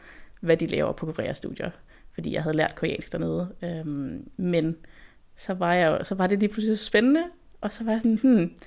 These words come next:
måske kunne det med Korea-studier faktisk være rigtig, rigtig fedt." Øh, og så har jeg også nogle helt fantastiske undervisere, som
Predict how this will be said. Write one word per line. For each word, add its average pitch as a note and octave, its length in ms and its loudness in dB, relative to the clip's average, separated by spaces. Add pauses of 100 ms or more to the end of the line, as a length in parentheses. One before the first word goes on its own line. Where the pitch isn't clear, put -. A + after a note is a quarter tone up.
(300)
måske B3 280 2
kunne A#3+ 140 0
det G#3+ 120 6
med G#3+ 80 4
Korea-studier F#3+ 580 6
faktisk G#3 380 -2
være F#3 260 6
rigtig, G3+ 240 0
rigtig G3 240 0
fedt." A3+ 300 -2 (520)
Øh, E3+ 420 -2
og E3 80 -4
så F#3 100 -2
har F3 120 0
jeg C3+ 80 2
også D#3+ 220 0
nogle E3+ 180 -2
helt F3 180 -2
fantastiske F3+ 540 -4
undervisere, F#3 580 -2
som - 440 -6